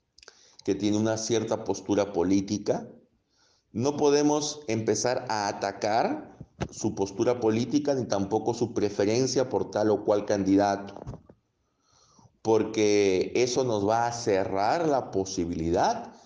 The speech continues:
de luego hablarle del evangelio.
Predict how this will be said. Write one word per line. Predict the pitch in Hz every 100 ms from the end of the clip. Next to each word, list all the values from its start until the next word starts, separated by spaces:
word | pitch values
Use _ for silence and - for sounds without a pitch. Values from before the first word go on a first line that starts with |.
| _ _ -
de | 95 107 107 -
luego | 90 110 131 135 135 -
hablarle | 101 95 98 151 190 165
del | 107 87
evangelio. | 82 76 - - - 82